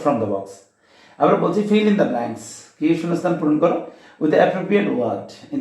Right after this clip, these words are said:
the box, from the box, from বক্স থেকে অ্যাপ্রোপ্রিয়েট ওয়ার্ড দিয়ে। এরপরে, there are extra words which you need not use। এখানে কিছু অতিরিক্ত শব্দ রয়েছে যেগুলো তোমার ব্যবহার করা উচিত না। এতে রয়েছে,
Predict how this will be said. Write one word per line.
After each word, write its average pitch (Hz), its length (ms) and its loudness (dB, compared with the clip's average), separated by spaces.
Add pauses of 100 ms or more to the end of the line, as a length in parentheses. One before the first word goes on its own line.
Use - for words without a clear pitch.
the 110 120 0
box, 101 140 -2 (180)
from 185 200 6
the 117 120 4
box, 117 140 0 (360)
from 151 180 4 (460)
বক্স 151 220 6 (100)
থেকে 190 200 0 (160)
অ্যাপ্রোপ্রিয়েট 170 640 2
ওয়ার্ড 135 280 4
দিয়ে। 101 160 -8 (520)
এরপরে, 190 240 2 (260)
there 180 300 6 (220)
are 156 120 0 (140)
extra 170 340 0
words - 220 -2 (280)
which 208 200 0 (140)
you 151 80 4 (180)
need 165 240 2
not 170 120 0 (160)
use। - 100 -6 (380)
এখানে 226 220 4
কিছু 226 200 2
অতিরিক্ত 190 300 0 (100)
শব্দ - 180 2
রয়েছে 202 260 2 (100)
যেগুলো 160 240 2
তোমার - 200 2
ব্যবহার 147 280 4
করা - 140 4 (520)
উচিত 190 280 2
না। 107 80 -8 (540)
এতে 226 140 6
রয়েছে, 208 300 4